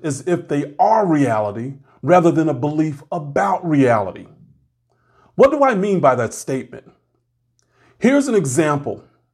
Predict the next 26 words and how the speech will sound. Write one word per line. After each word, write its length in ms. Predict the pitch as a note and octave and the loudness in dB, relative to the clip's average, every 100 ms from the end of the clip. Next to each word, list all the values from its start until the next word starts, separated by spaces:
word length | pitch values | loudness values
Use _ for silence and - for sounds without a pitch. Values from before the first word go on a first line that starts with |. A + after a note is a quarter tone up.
| _ _ _ _ _ - | _ _ _ _ _ 0
As 240 | F3+ F3 | 2 2
Christians, 760 | - - C#4+ C#4 - C#3+ C3+ - _ - | -4 -2 -2 -2 -4 -4 -4 -8 _ -2
we 140 | A3 | 2
were 220 | G#3+ F#3 | 4 4
taught 460 | - - A3+ D3+ - | 2 0 2 2 0
that 180 | D3+ C3+ | -6 -4
we 180 | F#3+ G3+ | -4 -2
are 160 | C3 | -4
born 480 | A#2+ D3+ G#3+ D3+ D3 | -4 -2 0 0 -2
sinful, 720 | - A3 G#3+ G3+ - F#2 G#2 - - _ | -6 -4 -4 -4 -8 -12 -12 -20 -20 _
unworthy, 800 | F3+ F3+ C#3+ E3 A3+ F#3+ B2+ B2 - _ | 0 0 4 6 6 4 -2 -8 -14 _
and 240 | E3+ E3 A#2+ | -6 -6 -2
basically 500 | G#3 G3+ F3 E3+ D3+ | -2 0 -2 0 -2
worthless 680 | B2 D3+ G#3 G3+ D3 C3 | 0 0 0 0 -4 -4
in 100 | D3+ | -4
the 180 | D3 - - | -4 -6 -6
eyes 300 | D3 C#3+ C3+ | -8 -6 -6
of 200 | B2 A2 | -6 0
God 400 | - E3 C3 - | 2 2 -2 -4
the 80 | D3 | -10
Father. 680 | - A3 A3 F3+ G#2 - _ _ _ _ _ _ _ _ _ _ _ _ | -4 0 0 0 -4 -10 _ _ _ _ _ _ _ _ _ _ _ _
But 100 | F3 | 2
he 140 | E3+ F#3 | 4 0
still 440 | - C4 C4 A3+ | -2 4 4 4
loves 360 | G#3 A#3+ F#3+ F#3+ | 2 0 0 0
us 240 | G3 - | 0 -6